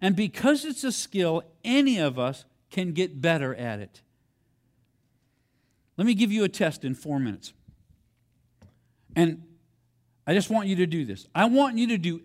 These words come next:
everything you can to let me know you're listening to me. I'm gonna tell a story. I don't know what story it is yet. I'll make one up or tell you something that happened to you this week. I'm gonna tell a story. I want you, right there,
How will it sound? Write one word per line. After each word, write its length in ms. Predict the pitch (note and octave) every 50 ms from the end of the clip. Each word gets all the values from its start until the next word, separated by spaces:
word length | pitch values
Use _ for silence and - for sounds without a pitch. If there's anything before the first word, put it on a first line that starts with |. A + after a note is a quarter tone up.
| -
everything 840 | G#3+ A#3 C4 B3+ A#3+ - - D#4+ E4 D#4 D4 - - D#4 D4+ C4+ B3
you 200 | A#3 A#3+ B3 G3
can 540 | - - A#3 G3 D#3+ B2 G#2 G2 F#2 F2 - _ _ _ _ _ _ _ _ _
to 160 | - - G#3+ F#3+
let 320 | D#3+ F3 G3+ A#3 A3+ -
me 220 | G#3 A3+ B3 B3+
know 480 | A#3+ A3 F#3 D#3+ C#3 C3+ C3 C#3 C#3 C#3 - _ _ _ _ _ _ _ -
you're 160 | F3 E3+ F3
listening 400 | E3 D#3 E3 D#3+ E3 D3 B2+ B2+
to 80 | B2 A#2+
me. 240 | A2+ A2+ G2 E2 - _ _ _ _ _ _ _ _ _ _ _ _ _ _ _ _ _ _ _ _ _ _ _ -
I'm 160 | - G#3+ A#3+
gonna 200 | C4 C4+ C4+ C4
tell 220 | G#3+ - B3 A#3 G#3+
a 40 | F3
story. 520 | - - G#3 F3+ D3+ A#2 G2 F2 E2+ _ _ _ -
I 80 | C#3+
don't 120 | C#3 D#3 D#3
know 60 | D3+
what 180 | D3+ D#3+ D#3 -
story 360 | - - E3 D#3 D#3 D#3 D#3+
it 20 |
is 140 | D#3+ D#3 -
yet. 180 | E3+ F3 E3+ B2+
I'll 120 | C3+ C#3+
make 180 | D#3+ E3 D#3+ D#3+
one 160 | D#3 D3+ D#3+
up 160 | F3 F3 -
or 200 | B2 A#2+ B2 A2 -
tell 140 | - D#3 D3+
you 80 | D3+
something 260 | D3 - D3+ - D#3+
that 60 | D3 D#3+
happened 160 | D#3+ E3+ D#3+
to 60 | D#3
you 60 | D#3
this 180 | D#3+ D#3+ - -
week. 180 | F#3+ F#3+ - -
I'm 160 | - F3 G#3+
gonna 160 | C4 D4+ D#4 A#3+
tell 200 | - C#4+ B3+ B3
a 60 | A3
story. 420 | - - A#3 G#3+ F3+ C#3 G#2 F#2 - _ _ _ _ _ _ _ _ -
I 140 | - G#3+ C4+
want 400 | D4+ D4+ D4+ D#4+ D#4+ D#4 C4 G#3+
you, 420 | G#3 A#3 B3 A3+ D#3 G#2+ F2 F2 - _ _ _ _ _ _ _ -
right 300 | C3 D#3+ A3 C4 A3+ F#3+ - _ _ -
there, 320 | - G3 F#3 C3 G2+ F#2+